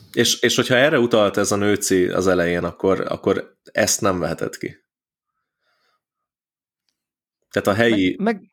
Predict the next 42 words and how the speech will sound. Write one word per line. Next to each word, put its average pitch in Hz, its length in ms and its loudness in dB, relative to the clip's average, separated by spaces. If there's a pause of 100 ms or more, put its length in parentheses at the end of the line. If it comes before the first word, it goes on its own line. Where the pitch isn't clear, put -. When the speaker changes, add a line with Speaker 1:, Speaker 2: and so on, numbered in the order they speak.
(280)
Speaker 2:
meg 214 200 -10
Speaker 1:
A 220 40 -4
helyi 220 140 2
Speaker 2:
látszik, 190 180 -2
hogy - 100 2
Speaker 1:
kultúrának. 220 320 0
Speaker 2:
senki 196 160 2
nem 202 120 2
is 190 80 0
akarja, 170 440 2
meg 190 200 -2
az 277 120 0
látszik, 233 200 -4
hogy 247 100 -6
senki 277 260 -6
nem 156 100 0
is 147 100 -4
akarja 123 280 -4
kivenni, 123 380 -6
mert 147 160 -4
jobb, 185 140 -8
Speaker 1:
De, - 80 -12
Speaker 2:
tehát 226 160 0
Speaker 1:
amikor 113 160 2
Speaker 2:
finomabbak 180 280 2
Speaker 1:
élesztőzöd 117 440 -2
Speaker 2:
lenni. 104 100 0
Speaker 1:
a - 40 -4
kávét, 135 400 2
akkor, 147 360 -2
akkor, 147 440 -2
akkor, 143 400 -2
akkor 143 400 -4
páros 123 340 0
lábbal 95 320 2
tiporod 90 340 -2
a 92 80 2
he-, 95 80 0 (120)
a 95 120 0
helyi, 90 380 0
ö, 85 380 -6 (180)
ö, 85 320 -10